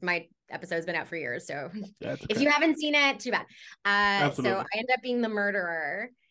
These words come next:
Speaker 1: and I murder my husband. But, uh, so there's that, that, like, that impulse to kill someone, which I find, uh,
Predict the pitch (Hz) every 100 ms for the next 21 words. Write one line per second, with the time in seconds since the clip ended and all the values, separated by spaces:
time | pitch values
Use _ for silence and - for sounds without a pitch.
0 | _ 190 190 202 202 208 202 180 202 202
1 | 190 185 165 160 160 196 202 - _ _
2 | 180 190 180 - - _ _ _ 185 185
3 | 175 160 - - 208 196 208 202 202 196
4 | 185 185 180 - 185 180 185 _ _ _
5 | _ _ _ _ _ _ 233 208 226 226
6 | 254 269 269 233 240 - 254 - 277 277
7 | 285 240 208 180 208 214 202 185 214 214
8 | 202 220 185 - - - -